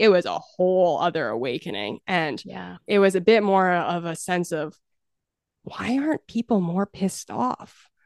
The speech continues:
Speaker 2: Mm-hmm.
Speaker 1: Like,
Speaker 2: Mm-hmm.
Speaker 1: how do I walk through the world knowing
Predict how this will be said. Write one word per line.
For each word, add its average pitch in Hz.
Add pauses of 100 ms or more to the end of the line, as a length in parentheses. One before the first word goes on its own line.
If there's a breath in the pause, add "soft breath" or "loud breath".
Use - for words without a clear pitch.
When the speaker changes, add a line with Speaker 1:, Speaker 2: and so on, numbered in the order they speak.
(220)
Speaker 2:
Mm-hmm. -
Speaker 1:
Like, 220
Speaker 2:
Mm-hmm. 180
Speaker 1:
how 254
do 302
I 233
walk 220
through 247
the 208
world 202
knowing 208